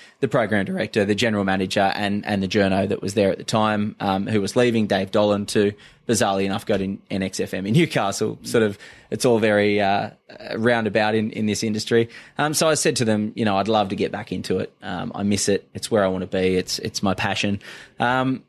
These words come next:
and so I found myself setting my alarm at three thirty again pretty quickly, doing, um, breakfast radio at, at Star F M on the Central Coast.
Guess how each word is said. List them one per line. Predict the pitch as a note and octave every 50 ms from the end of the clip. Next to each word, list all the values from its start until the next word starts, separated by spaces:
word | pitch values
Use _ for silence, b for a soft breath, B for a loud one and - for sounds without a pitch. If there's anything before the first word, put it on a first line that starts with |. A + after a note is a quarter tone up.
| _ _ _ _ -
and | B2 B2 A#2+ -
so | - C3+ C3
I | B2+
found | A#2 - C#3 C3+ C3+
myself | C3+ B2 - - C3+ C3+ A#2+ - - -
setting | - C#3 C3 C3 C3
my | B2+ B2 B2
alarm | B2 B2+ C3 C3 C3+
at | - -
three | - - C#3 B2+
thirty | - - C#3 D3+ F3 F3 E3+
again | D3 D3 C#3+ C#3 B2
pretty | - C#3+ C3 A#2
quickly, | - C3 A2+ - - G#2+ G2+ G2+
doing, | A2 A#2 A#2 A#2+ A#2 A#2+ A#2
um, | A2+ A2+ A2
breakfast | C3 B2 - - A#2+ -
radio | B2 A#2 A#2+ C3 B2+ A#2+ A#2+ B2
at, | A#2+ -
at | A2 G#2+
Star | - - - A#2 A#2+ A#2+
F | A2+ B2
M | B2 B2
on | B2
the | A#2
Central | - A#2+ A2+ - A#2 -
Coast. | - C3 D3 C#3 - - -